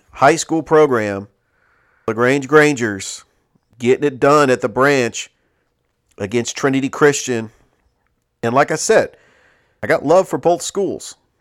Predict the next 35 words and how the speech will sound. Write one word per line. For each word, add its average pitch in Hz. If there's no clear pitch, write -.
LaGrange 143
is 180
sixteen 196
and 151
seven 160
overall, 131
nine 156
and 151
one 110
in 147
region 123
play. 107
As 110
they 127
get 143
the -
sweep 151
over 123
Trinity 117
Christian, 131
they 123
defeated 127
Lions 113
eight 131
to 117
seven 131
Friday 107
night, 104
and 95
they 127
are 110
taking 127
on 120
Smith 123
Station, 101